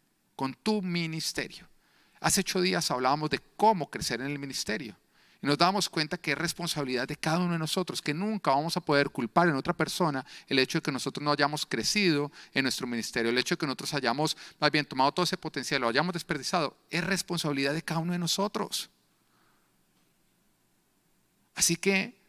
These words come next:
o eres obediente o eres rebelde.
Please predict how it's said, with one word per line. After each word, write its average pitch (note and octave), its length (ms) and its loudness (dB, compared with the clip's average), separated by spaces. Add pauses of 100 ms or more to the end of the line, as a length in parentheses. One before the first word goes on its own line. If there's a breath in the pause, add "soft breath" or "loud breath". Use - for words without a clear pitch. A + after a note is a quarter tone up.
(500)
o C3+ 120 4
eres G#3 240 4
obediente E3+ 680 0 (720)
o A2 140 0
eres G#2+ 180 -4
rebelde. G2+ 560 -10